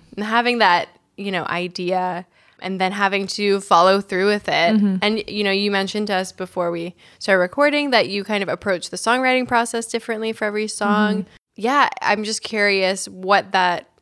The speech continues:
Speaker 1: what that changes about the process when you have sort of,
Speaker 2: Mm-hmm.
Speaker 1: I guess, A, like, a specific concept,
Speaker 2: Mm-hmm.
Speaker 1: B, uh, an actual, you know, push
Speaker 2: Mm-hmm.
Speaker 1: and sort of a, an obligation to, to complete the project.
Speaker 2: Mm-hmm.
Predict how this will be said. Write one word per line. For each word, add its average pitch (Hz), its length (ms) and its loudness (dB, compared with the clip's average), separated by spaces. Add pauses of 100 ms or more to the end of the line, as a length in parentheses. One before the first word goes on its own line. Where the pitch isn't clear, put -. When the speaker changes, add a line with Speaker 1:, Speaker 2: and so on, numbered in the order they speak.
(160)
Speaker 1:
what 208 720 -2
that 208 220 2
changes 208 440 -2
about 185 220 -2
the 160 80 -4
process 175 540 0
when 180 120 -4
you 185 140 -2
have 165 540 -4
sort 190 240 -2
of, 202 100 2
Speaker 2:
Mm-hmm. 190 140 -2 (600)
Speaker 1:
I 196 120 -2
guess, 185 320 0
A, 190 340 0
like, 170 160 -4
a 165 180 -4
specific 170 500 -8
concept, 214 840 -2
Speaker 2:
Mm-hmm. 202 300 0 (340)
Speaker 1:
B, 190 760 0 (320)
uh, 156 260 0 (100)
an 190 140 -2
actual, 165 720 -4 (120)
you 190 120 -2
know, 160 180 -4
push - 640 -2
Speaker 2:
Mm-hmm. 202 200 4
Speaker 1:
and 165 300 -4
sort 190 240 0
of 180 60 0
a, - 180 0
an 214 120 4
obligation 180 800 2
to, 185 320 -2
to 196 300 -6
complete 196 440 -8
the 175 80 -4
project. - 540 -6
Speaker 2:
Mm-hmm. 190 260 0